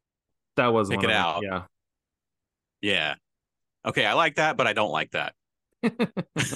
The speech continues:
Speaker 2: 'Cause that's, that's, like, too hard. I mean, then you get, you see all these other cards, and if they're cool cards, you're like, "Well, why isn't that a card?"
Speaker 1: <laughs>
Speaker 2: Right?
Speaker 1: Yeah.
Speaker 2: So anyway, um, I think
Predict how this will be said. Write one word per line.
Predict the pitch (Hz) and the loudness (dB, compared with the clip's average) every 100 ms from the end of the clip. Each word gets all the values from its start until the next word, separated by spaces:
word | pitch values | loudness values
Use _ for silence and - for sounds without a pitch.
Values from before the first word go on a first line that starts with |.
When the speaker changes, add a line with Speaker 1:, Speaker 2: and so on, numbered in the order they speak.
| - - - _ - | -10 -14 -20 _ -4
Speaker 2:
'Cause | 214 | 0
that's, | 196 180 - - - | 2 0 -4 -10 -6
that's, | 180 196 | -2 0
like, | 190 | 0
too | - | 2
hard. | 190 254 127 | 4 4 4
I | |
mean, | 139 | 2
then | 156 208 | 2 2
you | 220 | 4
get, | 190 180 175 | 4 2 0
you | 180 | -2
see | - | 2
all | 208 | 2
these | 190 175 | 4 2
other | 160 | 2
cards, | 180 180 139 | 4 2 2
and | 131 | -2
if | 135 - | -4 -2
they're | 143 | -2
cool | - 156 139 | 0 -2 -4
cards, | - 165 156 | -2 0 0
you're | 156 | 0
like, | 143 | 0
"Well, | 170 151 | 0 2
why | 160 | 0
isn't | 175 165 160 | 0 -4 -2
that | 165 208 | -2 -2
a | |
card?" | - 87 76 - _ _ _ | 0 0 -2 -6 _ _ _
Speaker 1:
<laughs> | 143 - - 180 - 131 127 - _ _ _ _ _ _ - | -4 -2 -4 -6 -6 -8 -8 -12 _ _ _ _ _ _ 0
Speaker 2:
Right? | 113 | 4
Speaker 1:
Yeah. | 113 101 110 - - - - | 4 2 -4 -20 -20 -20 -8
Speaker 2:
So | - 151 | 0 2
anyway, | 160 131 95 90 101 _ - | 2 2 2 0 -2 _ 0
um, | 117 113 110 107 104 104 _ _ _ _ _ | 2 4 4 2 -2 -8 _ _ _ _ _
I | 120 | -8
think | - - 180 214 | -6 -2 -2 -2